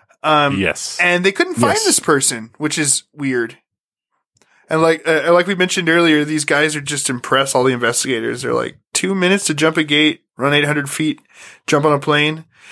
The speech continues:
Speaker 1: <laughs> And also, um, you know, seconds after it started going, that shit on the ground was going a hundred twenty miles an hour, and then it pumped up to a hundred ninety by the time they got into the air.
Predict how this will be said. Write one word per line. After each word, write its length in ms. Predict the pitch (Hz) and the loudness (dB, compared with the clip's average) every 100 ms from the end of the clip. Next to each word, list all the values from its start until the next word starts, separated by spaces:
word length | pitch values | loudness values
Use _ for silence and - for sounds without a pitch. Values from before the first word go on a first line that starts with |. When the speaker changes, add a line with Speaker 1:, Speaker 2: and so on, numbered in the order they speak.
| - - _ | -20 -20 _
Speaker 1:
<laughs> 840 | - - 185 - - _ - - - | -4 -2 -4 -4 -12 _ -20 -20 -4
And 160 | 165 | 0
also, 640 | 160 180 - 185 165 151 147 | 4 4 4 6 6 6 2
um, 440 | 143 143 131 123 - _ _ _ _ _ _ _ _ _ _ | 2 2 2 -4 -14 _ _ _ _ _ _ _ _ _ _
you 100 | 143 | -4
know, 280 | 131 117 - _ | -2 -2 -6 _
seconds 420 | - 170 165 175 | -2 0 0 0
after 320 | 156 151 170 | 0 0 -2
it 100 | 147 | -2
started 340 | 135 156 147 143 | 0 0 0 2
going, 500 | 165 196 156 143 139 _ _ _ _ _ _ _ - | 2 2 0 -2 -8 _ _ _ _ _ _ _ -2
that 220 | 151 - | -2 0
shit 320 | - 175 160 | -2 0 -2
on 220 | - 151 180 | 0 0 0
the 80 | |
ground 320 | 160 160 208 160 | 0 2 2 -2
was 120 | 139 | -2
going 200 | 151 139 | -2 0
a 20 | |
hundred 220 | 147 156 | 0 0
twenty 200 | 143 175 | 0 -2
miles 280 | 156 151 156 | 2 2 2
an 100 | 160 | 2
hour, 480 | 170 185 147 147 - _ | 2 2 2 0 -6 _
and 120 | 156 | -2
then 120 | 156 156 | 0 -2
it 100 | - | -2
pumped 240 | 165 156 | -4 -2
up 100 | 156 | -2
to 100 | - | -2
a 60 | 143 | -2
hundred 280 | 165 165 156 | 0 -2 -2
ninety 460 | 156 180 208 175 | -2 0 0 0
by 120 | 151 | 0
the 60 | 147 | 0
time 200 | 143 156 | 0 -2
they 80 | 151 | 0
got 160 | 143 135 | 0 0
into 160 | 135 | -2
the 160 | 151 156 | -2 2
air. 340 | 180 143 139 | 2 2 -2